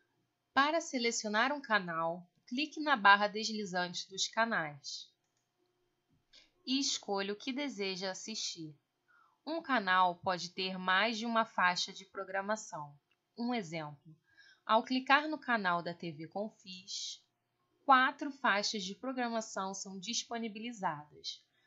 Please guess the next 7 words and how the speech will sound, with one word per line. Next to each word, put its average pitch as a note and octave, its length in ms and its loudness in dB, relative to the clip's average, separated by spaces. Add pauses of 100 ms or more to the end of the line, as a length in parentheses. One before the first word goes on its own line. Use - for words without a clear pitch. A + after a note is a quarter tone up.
(240)
Ao A#3+ 160 6
clicar C#4 420 2
na D#4 120 -2
faixa F3+ 500 -2
Sala G#3 400 2
de G3+ 160 -2
Aula, E3+ 560 -2